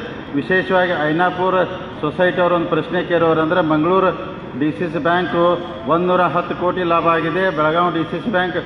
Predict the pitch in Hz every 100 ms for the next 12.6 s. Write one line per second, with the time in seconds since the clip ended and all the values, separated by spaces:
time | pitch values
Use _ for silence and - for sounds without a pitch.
0 | - - 139 156 175 160 175 175 170 160
1 | 165 170 170 170 170 165 175 160 156 170
2 | 165 156 165 160 190 175 170 - - -
3 | 156 156 151 151 180 175 170 180 175 160
4 | 165 160 - - 147 156 147 165 165 180
5 | 170 170 175 175 170 170 175 156 170 170
6 | 165 170 170 160 170 165 151 147 180 180
7 | 180 165 - - - 151 151 151 160 175
8 | 160 165 175 170 170 170 165 165 160 180
9 | 151 156 160 180 180 - - - - 131
10 | 156 170 175 160 147 180 151 175 180 147
11 | 147 170 180 165 170 170 160 175 180 175
12 | 175 170 160 160 185